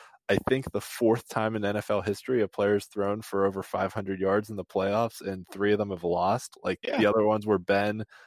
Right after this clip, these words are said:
Speaker 1: against Jacksonville, Tom Brady in the Super Bowl against, uh, the Eagles, and
Speaker 2: Eagles.
Speaker 1: then, uh, I think, was it Bernie Kosar in a two overtime game for the Browns?
Speaker 2: I
Speaker 1: Um, might have been
Speaker 2: think
Speaker 1: the other
Speaker 2: that's
Speaker 1: one.
Speaker 2: correct.
Speaker 1: Yeah, that they, they won in double <laughs> overtime.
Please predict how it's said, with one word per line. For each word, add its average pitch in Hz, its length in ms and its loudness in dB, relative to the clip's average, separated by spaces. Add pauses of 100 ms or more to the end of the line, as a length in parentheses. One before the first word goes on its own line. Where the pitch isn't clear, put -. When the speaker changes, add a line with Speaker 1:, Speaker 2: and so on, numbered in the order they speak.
(100)
Speaker 1:
against 98 360 -2
Jacksonville, 95 640 0
Tom 110 300 0
Brady 98 420 0
in 95 80 -6
the 95 60 -10
Super 101 300 -6
Bowl 95 220 0
against, 95 480 -4 (180)
uh, 87 380 0 (220)
the 92 240 -2
Eagles, 98 460 0 (100)
and 98 100 -6
Speaker 2:
Eagles. 95 340 0 (360)
Speaker 1:
then, 95 80 4
uh, 87 160 0 (580)
I - 300 -18
think, 120 180 0 (140)
was 117 100 -6
it 117 160 -2
Bernie 135 220 4
Kosar 139 420 2
in 110 80 0
a 92 60 -6
two 117 240 2
overtime 131 480 0
game 139 240 -4
for - 100 -8
the 98 100 -4
Browns? 107 600 -8 (480)
Speaker 2:
I 95 40 0
Speaker 1:
Um, 87 260 -6 (360)
might 101 120 -2
have 98 80 0
been - 180 0
Speaker 2:
think 101 100 -2
Speaker 1:
the 98 60 2
other 113 160 2
Speaker 2:
that's 123 80 -2
Speaker 1:
one. 131 180 -4 (100)
Speaker 2:
correct. - 280 -12 (580)
Speaker 1:
Yeah, 101 240 4
that 95 160 2
they, 101 280 6
they 104 160 4
won 104 300 2
in 92 140 -4
double 92 380 2
<laughs> - 20 0
overtime. 107 640 -2